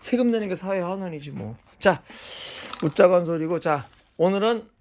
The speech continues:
아이패스 블랙 무상 보증 이 년, two years warranty, 어, 엔나인, 예, 아이패스 블랙 박스입니다.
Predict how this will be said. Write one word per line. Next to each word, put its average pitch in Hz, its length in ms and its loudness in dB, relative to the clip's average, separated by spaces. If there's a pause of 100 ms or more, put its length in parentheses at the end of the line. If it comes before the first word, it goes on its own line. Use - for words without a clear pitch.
(160)
아이패스 220 600 4
블랙 160 420 -2 (300)
무상 190 600 0
보증 196 540 -4
이 160 160 -2
년, 170 400 -2 (120)
two 233 160 -6
years 165 500 0
warranty, 147 800 -4 (640)
어, 113 400 -12 (380)
엔나인, 190 800 -2 (1000)
예, 113 140 -8
아이패스 165 560 -2
블랙 143 380 -2 (400)
박스입니다. 117 1120 -4